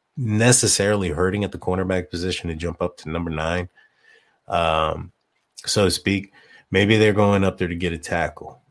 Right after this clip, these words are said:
You know, the Steelers talked to Orlando Brown this offseason. He ended up signing with the Bengals.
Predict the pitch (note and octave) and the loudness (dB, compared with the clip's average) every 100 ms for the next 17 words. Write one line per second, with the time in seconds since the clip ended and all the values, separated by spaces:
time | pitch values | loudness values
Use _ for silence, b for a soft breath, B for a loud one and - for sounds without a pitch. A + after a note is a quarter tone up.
0 | _ - D#2+ E2+ - G2 G2 - F2 F2 | _ -10 -6 -4 -4 -2 -2 0 0 0
1 | - F#2 F2+ F2 F2 E2 E2+ E2+ F2 D#2+ | -2 -2 -2 -2 -2 -2 -2 -2 -2 -2
2 | E2+ E2 - E2+ E2 E2+ E2 B B B | 0 0 -2 -4 -4 -4 -6 B B B
3 | - E2+ F2+ F#2 - F#2 F#2 F2+ E2+ E2 | -6 -2 0 0 0 2 2 0 -2 -2
4 | E2+ E2+ E2+ F2 - | 0 0 0 -2 -4